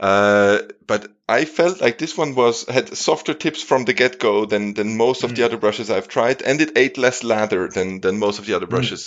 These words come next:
Speaker 1: Did you have a similar experience?
Speaker 2: Yeah, I, I think so. So, um, I had a, um, to use the European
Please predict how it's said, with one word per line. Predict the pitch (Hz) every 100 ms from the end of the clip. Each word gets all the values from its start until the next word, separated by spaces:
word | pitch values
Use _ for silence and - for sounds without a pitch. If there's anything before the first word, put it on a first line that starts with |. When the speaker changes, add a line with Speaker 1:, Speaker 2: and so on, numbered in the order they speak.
| - 107
Speaker 1:
Did | 127
you | 131
have | 110
a |
similar | - 135 135 139
experience? | 127 - 123 156 202 - _ _ _ _ _ _ _ _ - - _ -
Speaker 2:
Yeah, | 226 131
I, | 135 170 165
I |
think | - 107
so. | - 120
So, | 120 160 151 147 147 147
um, | 147 147 147 147 147 147 147 139 _ _ 185 -
I | 147 151
had | 175 160
a, | 143 139 135 135
um, | 123 120 113 - _ -
to | -
use | 156 131
the | 135
European | 139 131 143 139 131